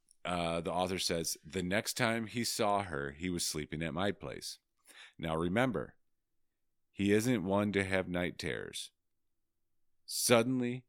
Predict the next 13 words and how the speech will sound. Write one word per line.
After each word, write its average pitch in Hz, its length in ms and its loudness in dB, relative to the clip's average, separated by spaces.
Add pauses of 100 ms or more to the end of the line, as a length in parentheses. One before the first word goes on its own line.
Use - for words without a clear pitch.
(180)
he 98 180 -2 (320)
bolts 110 300 6
up 101 200 0
and 85 160 -4
yells, 67 300 -6 (120)
'She's - 360 0
here.' 101 400 -2 (580)
She - 220 -2
was 104 160 2
so 107 280 4
close 104 400 0
to 82 100 -8
me, 62 220 -8